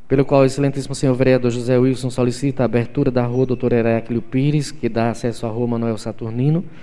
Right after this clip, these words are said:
a qual ficará livre para o trânsito de veículos e de pedestres. Enviarei ofício ao excelentíssimo senhor prefeito municipal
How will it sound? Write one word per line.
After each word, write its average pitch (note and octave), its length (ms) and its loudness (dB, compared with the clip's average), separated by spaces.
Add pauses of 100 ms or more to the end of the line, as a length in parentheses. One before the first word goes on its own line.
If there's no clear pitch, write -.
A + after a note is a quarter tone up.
(180)
a B2 100 -6
qual D3 160 2
ficará D3 340 2
livre C#3 320 2
para C3 160 2
o B2 40 2
trânsito B2+ 360 -2
de A#2 80 -6
veículos A#2 440 0
e - 20 -8
de A2+ 100 -4
pedestres. B2 760 -2 (480)
Enviarei D3 400 6
ofício C#3+ 560 2
ao B2 140 2
excelentíssimo C#3 600 0
senhor C3 280 2
prefeito A#2+ 360 -2
municipal C3+ 640 0